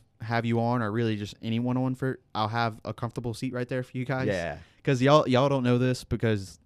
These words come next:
Speaker 1: you know, obviously you're listening, but I'm in, like, a really hard, like, wooden, like, kitchen chair, and I gave my guests, like, the office chair. And, um, so I got them for, uh, coming, like, a real comfy chair. But anyway, I have the comfy chair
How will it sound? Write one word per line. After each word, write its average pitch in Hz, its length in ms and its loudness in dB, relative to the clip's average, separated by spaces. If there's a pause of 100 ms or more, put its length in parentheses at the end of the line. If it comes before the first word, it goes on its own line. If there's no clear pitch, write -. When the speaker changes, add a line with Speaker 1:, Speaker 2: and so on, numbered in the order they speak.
Speaker 1:
you 107 120 -6
know, 95 60 0
obviously 95 340 0
you're 90 100 -2
listening, 92 340 -6 (280)
but 107 100 -2
I'm 131 180 2
in, 127 120 2
like, 113 260 -2
a 107 100 0
really 113 280 4
hard, 107 380 4
like, 101 140 -2
wooden, 107 500 0
like, 95 300 -4 (160)
kitchen 120 360 0
chair, 120 440 0
and 104 140 -4
I 107 60 0
gave 113 240 -2 (160)
my 101 200 -2
guests, 104 380 -2
like, 104 160 -4
the - 80 -8
office 101 360 -4
chair. 120 300 -2 (520)
And, 110 240 0
um, 98 360 0
so - 120 0
I 117 80 6
got 123 180 2
them 117 240 2
for, 113 140 -10
uh, 113 80 0
coming, 117 280 -2
like, 104 140 -2
a 98 60 -2
real 120 260 6
comfy 120 380 -2
chair. 110 280 2
But 113 140 2
anyway, 120 220 0
I 101 200 -2
have 113 180 -2
the 110 80 -4
comfy 123 280 -2
chair 123 340 0